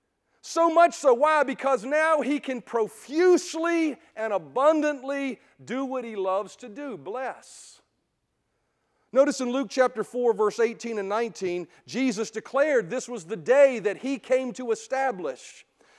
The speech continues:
a day where we didn't have to serve an angry God over our sins,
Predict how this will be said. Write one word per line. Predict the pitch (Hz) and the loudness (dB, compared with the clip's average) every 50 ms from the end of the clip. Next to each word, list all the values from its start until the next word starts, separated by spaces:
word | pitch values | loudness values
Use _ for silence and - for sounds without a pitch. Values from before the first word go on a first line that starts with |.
| _ - | _ -6
a | - 208 | -4 -4
day | 185 156 254 269 277 294 | 2 4 6 6 6 6
where | 277 247 262 247 | 6 4 4 4
we | 240 262 302 285 | 4 2 0 -2
didn't | 311 311 277 262 | -2 -4 -4 -6
have | 196 202 269 285 262 - - | -6 -4 -2 -2 -2 -2 0
to | 262 247 208 - - _ - | 0 0 0 0 -6 _ -20
serve | - - - - 330 330 330 294 254 | -18 -8 -2 2 4 4 6 6 6
an | 262 254 | 4 6
angry | 262 302 349 349 330 269 262 262 247 | 4 4 4 2 0 -2 -2 -4 -2
God | 185 180 240 226 220 226 226 | 0 2 2 4 4 4 2
over | 220 208 196 208 202 | 2 0 0 -2 -2
our | 185 180 170 | -2 -2 -4
sins, | - - - 285 311 294 247 170 139 123 117 113 123 - - - - - | -6 -10 -12 -8 -6 -4 -4 -4 -6 -10 -14 -18 -20 -20 -20 -20 -20 -20